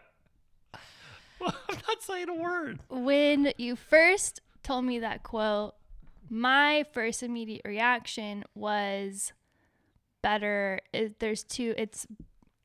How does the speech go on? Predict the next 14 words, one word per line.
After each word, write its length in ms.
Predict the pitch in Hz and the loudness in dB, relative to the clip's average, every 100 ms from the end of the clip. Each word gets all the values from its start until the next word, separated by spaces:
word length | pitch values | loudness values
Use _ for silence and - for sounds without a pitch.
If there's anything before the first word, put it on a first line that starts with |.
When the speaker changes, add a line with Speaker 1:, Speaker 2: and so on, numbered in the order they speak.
| _ _ _ _ _ _ _ _ _ _ | _ _ _ _ _ _ _ _ _ _
Speaker 2:
better 400 | 233 233 240 233 | 2 2 4 2
to 220 | 233 240 | 0 -2
do 360 | 220 202 226 220 | -4 -4 -4 -4
something 600 | 214 214 208 208 202 202 | -4 -6 -4 -6 -6 -4
with 180 | 214 214 | -2 -2
someone 460 | - 214 196 190 | -2 -4 -6 -6
versus 400 | 190 196 - 190 | -8 -8 -8 -8
by 140 | 185 - | -8 -10
yourself. 500 | - - - - - _ _ | -10 -12 -12 -14 -20 _ _
That 120 | 233 | -2
was 160 | 240 240 | 0 -2
my 140 | 202 | -6
first 260 | - 220 - | -10 -12 -10
reaction. 500 | - - - - 220 | -14 -14 -16 -14 -16